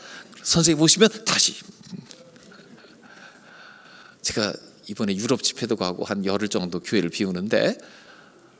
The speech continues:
새벽 기도 때 저 없다고 안 나오고 금요일 때 기도도 안 하고 그러시면 안 됩니다. 지금 방금 웃었는데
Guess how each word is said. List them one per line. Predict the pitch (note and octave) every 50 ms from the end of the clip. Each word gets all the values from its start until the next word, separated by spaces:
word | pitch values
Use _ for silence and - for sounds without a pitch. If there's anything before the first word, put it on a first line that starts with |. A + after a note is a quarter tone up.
| - -
새벽 | - - - - A2 A2
기도 | - - - -
때 | - G2 F#2+ E2+ - - - - - - -
저 | - - -
없다고 | G#2+ - - - G#2 G2+
안 | - - - A2 G#2+
나오고 | - - - - - - - - - - - - - - - - - - - - - - -
금요일 | - D3 C3 C#3+ C#3 A#2 G#2
때 | C3
기도도 | - - - - - D#3 - C#3
안 | G2+ B2 C3
하고 | C3 C3 A#2+ B2+ G#2+ - - - - - - - - -
그러시면 | - - - - C#3+ C3 - - C3+ G2+
안 | F#2+ - -
됩니다. | - - - G#2+ - - - - - - - - - - - - - - - - - - - - - - - - - - - - - - - - - - - -
지금 | - - E3+ F3+
방금 | E3 D3 E3+ F3 D3+
웃었는데 | C3 A#2+ C3+ D#3+ D#3+ D#3+ D#3+ D#3+ E3 A3 C4 E4 -